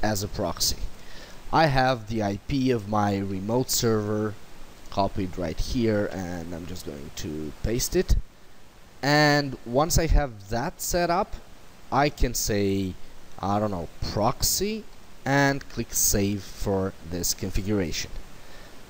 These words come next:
Then, once I do it, I will go and set up a few other options that are important in order to make this work. Inside the S S H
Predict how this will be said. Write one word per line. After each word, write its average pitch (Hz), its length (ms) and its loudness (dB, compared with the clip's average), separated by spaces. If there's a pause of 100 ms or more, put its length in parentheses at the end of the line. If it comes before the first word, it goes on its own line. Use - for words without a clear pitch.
Then, 160 560 4 (400)
once 110 280 0
I 104 120 4
do 175 240 6
it, 123 320 6 (160)
I 110 500 6
will 107 280 0
go 143 480 4 (220)
and 127 240 2
set 117 300 4
up 107 300 -4
a 120 80 0
few 143 520 2
other 120 460 4
options 139 480 0
that 123 180 4
are 113 140 4
important 107 760 -2 (100)
in 117 160 -2
order 107 320 4
to - 160 2
make 98 300 0
this 95 200 -4
work. 82 360 -4 (540)
Inside 135 720 4
the 110 360 -2 (280)
S 160 280 4
S 170 280 4
H 131 420 -2